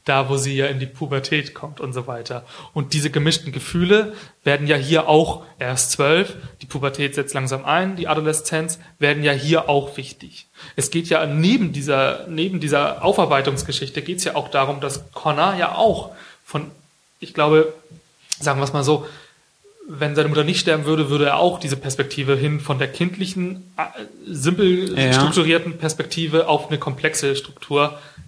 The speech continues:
Speaker 1: mit der Zeit entwickeln, so.
Speaker 2: Naja, die haben auf jeden Fall gemeinsam, dass es ja darum geht, äh, das, was in einem vorgeht, äh, erfassen und verstehen zu können und sich damit auseinanderzusetzen.
Speaker 1: Ja.
Speaker 2: Das, das haben die schon, schon gemeinsam, um am Ende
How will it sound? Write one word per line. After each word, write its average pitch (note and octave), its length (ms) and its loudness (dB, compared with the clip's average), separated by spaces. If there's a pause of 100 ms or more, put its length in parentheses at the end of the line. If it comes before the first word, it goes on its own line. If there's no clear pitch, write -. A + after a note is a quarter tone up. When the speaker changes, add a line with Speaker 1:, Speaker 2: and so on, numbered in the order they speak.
Speaker 1:
mit C#3+ 140 0
der C3+ 100 2
Zeit C#3 280 2
entwickeln, B2+ 460 -4 (140)
so. A#2+ 260 -10 (680)
Speaker 2:
Naja, A2 160 6
die G2 140 4
haben A2+ 120 6
auf G#2+ 140 0
jeden A2 120 4
Fall G#2+ 160 2
gemeinsam, G#2 480 4
dass - 160 0
es G2+ 120 -2
ja G2 100 2
darum G#2 380 2
geht, F#2+ 340 2
äh, F#2+ 240 0
das, G#2 240 0
was G#2+ 160 0
in A2 120 -2
einem G2+ 180 0
vorgeht, A2 600 2
äh, - 120 -6
erfassen A#2 600 0
und G2+ 140 2
verstehen G#2+ 340 0
zu A2+ 140 -2
können F2+ 240 2
und - 80 6
sich F#2 140 -6
damit G2 200 -2
auseinanderzusetzen. F#2+ 920 0
Speaker 1:
Ja. F#2+ 60 -2
Speaker 2:
Das, G#2+ 200 0
das - 200 4
haben A2 80 2
die E2+ 80 -2
schon, G2 360 0
schon F#2+ 200 -2
gemeinsam, F#2+ 400 0
um F#2+ 80 0
am F#2 80 0
Ende A2+ 340 4